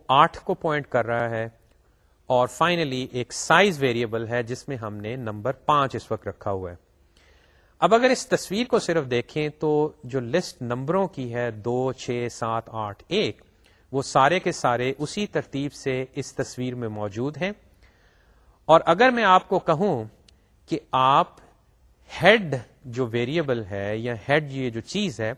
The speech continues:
یہاں سے شروع ہو جائیں اور یہ جو تیر آپ کو نظر آ رہے ہیں ان کو آپ فالو کرتے جائیے تو دیکھیں آپ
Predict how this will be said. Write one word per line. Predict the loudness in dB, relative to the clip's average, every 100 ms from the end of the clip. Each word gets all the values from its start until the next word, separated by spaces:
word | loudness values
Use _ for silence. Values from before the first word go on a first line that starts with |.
| _ _ _ _ _ _ -4
یہاں | -2 4 4
سے | 4 -2
شروع | 0 2 2
ہو | 2 0
جائیں | -2 -6 -8 -12 _ _ _ _ _ _ _ _ 6
اور | 8 8
یہ | 4 0 0
جو | -2
تیر | -4 -6 -2 0
آپ | 2 0 0
کو | -2
نظر | 2 2 2
آ | 2 4
رہے | 2 -2 -2
ہیں | -4 -6 -4
ان | -4 -2
کو | -4 0
آپ | 0
فالو | 0 6 8 8
کرتے | 4 2 0 -4
جائیے | -2 -4 -4 -8 -12 _ _ _ _ _
تو | -4
دیکھیں | 2 2 2 2
آپ | 4 4